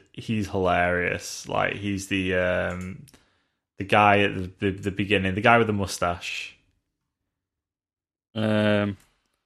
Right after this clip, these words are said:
Speaker 1: He wa-, he was in, uh, he's the, he's one of the, he's the photographer in Schitt's Creek. He's dead funny.
Speaker 2: Oh yeah, yeah, yeah, yeah, yeah, yeah,
Speaker 1: Yeah,
Speaker 2: yeah. I was,
Speaker 1: yeah.
Speaker 2: I was trying to figure out how to spell his surname to get him up there. Yeah, I'm watching Schitt's Creek at the moment. I've just hit season three today.
Speaker 1: Yeah,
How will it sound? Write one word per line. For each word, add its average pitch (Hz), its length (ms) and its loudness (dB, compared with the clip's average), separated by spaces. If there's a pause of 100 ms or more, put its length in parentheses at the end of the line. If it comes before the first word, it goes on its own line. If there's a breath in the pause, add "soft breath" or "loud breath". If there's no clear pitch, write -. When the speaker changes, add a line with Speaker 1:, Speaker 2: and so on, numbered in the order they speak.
(400)
Speaker 1:
He 110 200 -4
wa-, 104 60 0
he 110 320 -2
was 107 160 -2
in, 113 240 2
uh, 101 340 4
he's 98 200 -2
the, 110 80 -2
he's 104 280 -4
one 120 140 2
of 117 120 -2
the, 117 80 -6
he's 107 180 -6
the 117 80 -4
photographer 117 580 2
in 95 80 0
Schitt's - 360 -4
Creek. 95 380 -2
He's 92 220 -6
dead 95 200 -2
funny. 92 280 0
Speaker 2:
Oh 170 260 12
yeah, 151 240 12
yeah, 139 200 12
yeah, 131 180 10
yeah, 123 140 12
yeah, 120 180 12
yeah, 117 280 10 (280)
Speaker 1:
Yeah, 87 60 -2
Speaker 2:
yeah. 101 100 8
I 120 40 12
was, 123 120 10
Speaker 1:
yeah. 131 100 10
Speaker 2:
I 131 40 12
was 131 120 8
trying 143 180 8 (160)
to 127 80 -6
figure 120 240 8
out 110 160 10
how 110 120 10
to 110 120 -2
spell 107 280 6
his 101 180 6
surname 101 480 6
to 98 120 -2
get 98 120 6
him 98 100 0
up 98 120 0
there. 101 160 2 (240 loud breath)
Yeah, 98 280 10
I'm 110 100 8
watching 113 260 6
Schitt's - 280 2
Creek 95 240 2
at 101 80 6
the 98 60 0
moment. 95 320 2
I've 98 80 4
just 98 180 0
hit 101 140 2
season 95 320 0
three 95 240 0
today. 92 420 0
Speaker 1:
Yeah, 87 320 -2